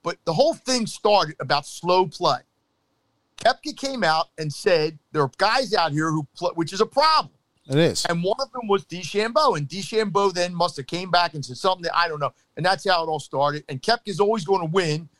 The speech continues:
Speaker 1: 'cause he's gonna get the fine. And I think DeChambeau takes it lighter than Koepka does. I think Koepka really doesn't like him and has no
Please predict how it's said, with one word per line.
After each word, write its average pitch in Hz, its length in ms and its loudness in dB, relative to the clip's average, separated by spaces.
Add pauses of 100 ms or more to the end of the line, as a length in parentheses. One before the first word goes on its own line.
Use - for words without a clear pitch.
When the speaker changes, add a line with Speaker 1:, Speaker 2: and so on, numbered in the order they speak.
(180)
Speaker 1:
'cause 139 160 2
he's 196 160 -2
gonna 190 180 4
get 175 140 -2
the 156 80 -4
fine. 175 300 2
And 208 100 4
I 294 100 2
think 311 240 -6
DeChambeau 196 800 2 (600)
takes 196 260 2
it 190 160 -12
lighter 160 760 4 (840)
than 160 300 2
Koepka 208 400 0
does. - 380 -8 (120)
I 233 100 2
think 262 200 -4
Koepka 220 240 2
really 175 320 0
doesn't 127 220 -2
like 156 300 0
him - 60 -20 (680)
and 147 440 0
has 139 260 0
no 175 340 4